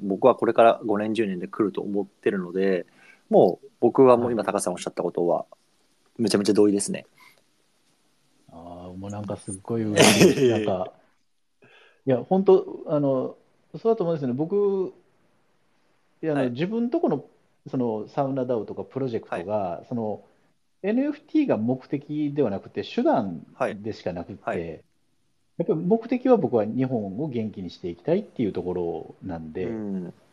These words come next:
Speaker 2: それをやっぱり別に、えー、もっとこ-、変な話、効果的な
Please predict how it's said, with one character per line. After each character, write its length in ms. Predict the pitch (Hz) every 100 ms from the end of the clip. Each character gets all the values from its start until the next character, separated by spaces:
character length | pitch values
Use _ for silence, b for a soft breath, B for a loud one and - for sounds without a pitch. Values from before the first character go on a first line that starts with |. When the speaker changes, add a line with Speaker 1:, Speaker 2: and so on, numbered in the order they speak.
| _ _ _ _
Speaker 2:
そ 200 | - 202
れ 100 | 208
を 300 | 214 247 247
や 100 | 107
っ 20 | -
ぱ 120 | 131
り 120 | 98
別 200 | 151 180
に、 200 | 190 180 b b b _
え 180 | 117 107
ー、 20 |
も 100 | 143
っ 60 | 220
と 100 | -
こ-、 260 | 185 185 -
変 160 | - 165
な 100 | 131
話、 260 | 127 104
効 200 | - 220
果 140 | 214 208
的 200 | 214 202
な 380 | 196 185 170